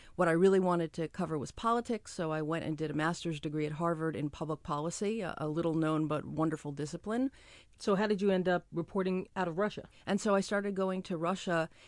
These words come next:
Speaker 1: in nineteen ninety to work on my dissertation, and I really fell in love with the place. And, uh, I moved there, uh, after I graduated. I also met a particular Russian who I fell in love with, and
Speaker 2: <laughs>
Speaker 1: we're,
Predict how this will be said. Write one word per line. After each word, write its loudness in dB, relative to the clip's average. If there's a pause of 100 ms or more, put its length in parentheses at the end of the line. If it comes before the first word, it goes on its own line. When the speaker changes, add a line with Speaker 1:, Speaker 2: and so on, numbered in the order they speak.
(160)
Speaker 1:
in 4
nineteen 2
ninety 0
to -8
work -4
on -2
my -2
dissertation, -6
and -2
I -2
really -2
fell -2
in 0
love -2
with -6
the -14
place. -6 (460)
And, -2
uh, -4 (220)
I -2 (240)
moved 2
there, 2 (300)
uh, 0
after -2
I -2 (480)
graduated. 2
I -2
also -2 (220)
met -2
a -4
particular 0
Russian 4
who 0
I -2
fell -2
in 0
love -4
with, -6
and 0
Speaker 2:
<laughs> -16
Speaker 1:
we're, -4